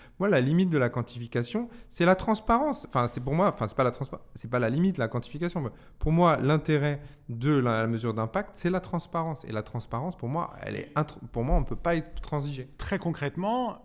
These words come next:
Speaker 2: vous est-il arrivé à inco de vous retrouver devant des projets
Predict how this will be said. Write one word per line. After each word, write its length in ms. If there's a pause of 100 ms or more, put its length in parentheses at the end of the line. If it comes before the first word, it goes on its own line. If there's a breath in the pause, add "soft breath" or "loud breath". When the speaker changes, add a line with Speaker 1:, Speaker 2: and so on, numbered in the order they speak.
(200)
Speaker 2:
vous 220
est-il 240
arrivé 500
à 40
inco 520
de 80
vous 180
retrouver 640
devant 320
des 180
projets 680